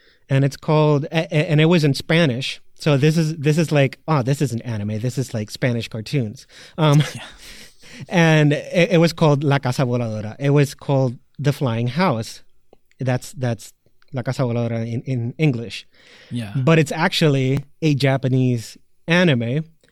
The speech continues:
Speaker 1: in which these two kids, a robot and their father, which is, like, a scientist,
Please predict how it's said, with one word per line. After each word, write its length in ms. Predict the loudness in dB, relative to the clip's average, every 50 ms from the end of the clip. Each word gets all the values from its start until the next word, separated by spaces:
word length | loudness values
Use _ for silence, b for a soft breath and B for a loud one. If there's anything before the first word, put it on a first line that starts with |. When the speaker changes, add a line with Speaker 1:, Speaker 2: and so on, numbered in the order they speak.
| _ _ _ _ _ _ _ _ _ _ 0
Speaker 1:
in 220 | 4 4 4 4 4
which 420 | 4 4 2 2 0 -4 -6 -6 -6
these 360 | -2 2 2 4 4 2 0
two 200 | -2 -2 -2 -2
kids, 600 | -2 0 0 2 2 2 2 0 -2 -6 -10 -16 -20 _ _ -2
a 100 | -2 0
robot 760 | 0 2 2 2 2 2 2 0 -2 -2 -4 -4 -6 -10 -12 _ _ _ _ _ _ _ _ -2
and 420 | 0 0 2 2 2 0 0 -2
their 460 | -4 -6 -4 -2 0 2 2 2 0 -2
father, 480 | -4 -4 0 0 2 2 2 2 0 0
which 180 | 0 -2 -2
is, 120 | -4 -4 -2
like, 180 | -4 -4 -4
a 40 | -6
scientist, 840 | -8 -4 -2 0 0 0 0 -2 -4 -6 -10 -12 -12 -14 -18 -20 -20